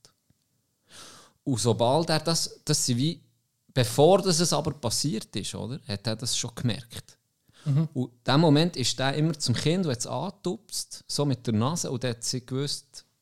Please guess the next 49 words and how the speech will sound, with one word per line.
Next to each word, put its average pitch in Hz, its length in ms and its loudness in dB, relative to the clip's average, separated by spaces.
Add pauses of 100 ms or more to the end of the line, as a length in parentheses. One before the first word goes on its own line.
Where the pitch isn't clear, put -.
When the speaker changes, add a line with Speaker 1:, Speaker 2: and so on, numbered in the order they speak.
(260)
Speaker 1:
das - 140 -6
Kind, 135 380 -2 (320)
das - 140 -20
Mädchen, 123 480 -2 (440)
okay, 135 400 2
jetzt 127 180 -4
komme 117 140 0
ich 110 40 -4
dann 113 100 -2
gerade 120 180 -2
in 107 60 -2
eine 98 80 0
Stresssituation, 127 1000 -4
ich 110 80 -4
bin 98 100 -4
einfach 101 240 -4 (460)
gerade 110 200 -6 (240)
gleich 117 180 0
am 107 100 2
Limit, 131 460 0 (400)
und 110 100 -2
ist 110 80 -2
dann 117 100 2
einfach 117 220 -6
aus 139 180 -6
der - 100 -6
Schule 131 340 -2
raus 127 140 -4
oder 107 240 -6
aus 123 260 -8
dem, 117 300 -2 (120)
aus 131 100 -2
dem 147 100 4
Speaker 2:
Ah. - 40 4
Speaker 1:
Zeug 156 180 6
raus 156 160 6
und 160 80 4
hat - 100 0
sich 123 140 -2
einfach 143 320 -2 (300)
wie 127 240 -4 (280)
mit 110 240 0
dem, 110 100 0 (180)
mit 110 260 -6
dem 104 60 4
Speaker 2:
Ur 117 140 8
Speaker 1:
Hund 135 180 6
ist - 60 -2
Speaker 2:
krass. 135 160 4